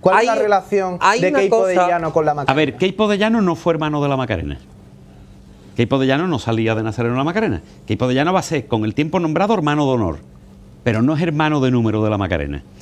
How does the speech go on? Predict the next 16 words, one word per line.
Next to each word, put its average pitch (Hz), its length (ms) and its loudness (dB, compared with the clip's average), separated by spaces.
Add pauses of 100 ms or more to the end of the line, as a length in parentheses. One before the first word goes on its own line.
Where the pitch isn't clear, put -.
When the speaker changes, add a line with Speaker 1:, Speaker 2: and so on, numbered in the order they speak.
(220)
Speaker 3:
¿eh? 147 80 0
Speaker 2:
Y 151 160 2
a- 147 220 0
Speaker 3:
Sí, - 460 -2
sí 127 340 0
es 120 80 -2
cierto 160 600 0 (200)
que 120 100 -2
tiene 117 160 0
una 120 120 2
relación 107 400 -2
directa, 185 480 0 (240)
sí 120 280 -2
es 107 100 -6
cierto 165 460 0
que, 110 300 0